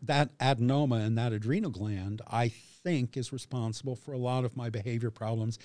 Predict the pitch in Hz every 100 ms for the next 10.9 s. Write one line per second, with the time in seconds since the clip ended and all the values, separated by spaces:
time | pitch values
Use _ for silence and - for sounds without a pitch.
0 | - - 139 120 - 127 135 123 117 -
1 | 113 113 - - 117 117 113 _ _ _
2 | 127 120 127 117 123 - 123 120 117 -
3 | - 135 127 127 - 135 139 113 110 107
4 | 113 117 113 110 110 104 110 107 107 -
5 | _ - 151 104 87 87 104 - 98 -
6 | 104 107 101 107 98 107 107 104 98 _
7 | _ _ _ - 113 113 104 98 98 -
8 | _ _ _ - 151 151 135 131 139 -
9 | 135 135 - 120 110 110 110 113 - 127
10 | 123 120 113 120 - 131 117 110 110